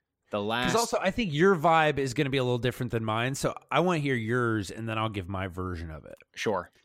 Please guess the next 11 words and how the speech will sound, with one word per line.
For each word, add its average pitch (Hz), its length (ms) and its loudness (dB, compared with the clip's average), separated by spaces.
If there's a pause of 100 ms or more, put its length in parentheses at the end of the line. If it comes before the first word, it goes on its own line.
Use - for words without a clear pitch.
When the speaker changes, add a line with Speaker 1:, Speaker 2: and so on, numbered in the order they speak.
(200)
Speaker 2:
But 147 80 0
we 202 140 4
always 196 220 4
hear 156 200 -2
my 120 360 -2
narrative. 85 500 -10
I 104 80 -6
wanna 131 160 -2
hear 127 120 -2
yours. 101 720 -6 (160)
Speaker 1:
Okay. 139 300 0